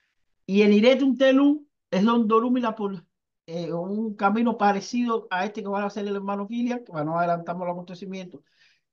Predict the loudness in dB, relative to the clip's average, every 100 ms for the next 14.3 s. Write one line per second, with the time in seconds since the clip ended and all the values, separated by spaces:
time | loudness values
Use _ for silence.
0 | _ _ _ -8 -8 -10 -8 -6 -2 0
1 | 0 0 -4 -6 -8 -8 -6 -2 -2 -2
2 | -6 -8 -10 -10 -12 -14 -18 -12 -6 -4
3 | -4 2 4 4 -2 _ -10 -8 0 4
4 | 4 2 -4 -6 -8 -8 -8 -6 -4 -2
5 | -2 -2 -2 -4 -6 -6 _ _ _ _
6 | _ _ _ -10 -2 -2 0 0 0 0
7 | -4 -2 -2 0 -4 -6 -8 -8 -12 -14
8 | -12 -12 _ _ _ _ _ _ _ _
9 | -4 -2 -2 0 0 0 0 -2 -4 -6
10 | -8 -4 -2 -2 -6 _ _ _ _ _
11 | -20 -6 -2 0 -2 -4 -10 -4 0 2
12 | 2 0 -4 _ _ _ -6 -6 -6 -4
13 | -2 0 0 -2 -4 -10 _ -14 -12 -10
14 | -10 -12 -16